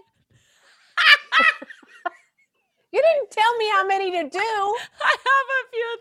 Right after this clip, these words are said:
Speaker 2: things.
Speaker 1: Okay, do it.
Speaker 2: I'm prepared a little bit, okay? 'Cause I,
Speaker 1: Thank you.
Speaker 2: I foresaw this happening.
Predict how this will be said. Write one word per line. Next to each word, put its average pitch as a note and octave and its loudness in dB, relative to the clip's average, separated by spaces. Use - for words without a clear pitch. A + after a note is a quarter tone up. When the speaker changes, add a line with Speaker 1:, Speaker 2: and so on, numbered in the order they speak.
Speaker 2:
things. F#4+ -12
Speaker 1:
Okay, C4+ -2
do F4+ 2
it. - -6
Speaker 2:
I'm A4 -2
prepared D#4 -2
a C#4 -8
little B3+ -12
bit, F3+ -6
okay? G3 -16
'Cause F4 -18
I, D#4 -6
Speaker 1:
Thank - -12
you. G#3+ -10
Speaker 2:
I F4+ -2
foresaw F#4+ -8
this A3+ -10
happening. - -12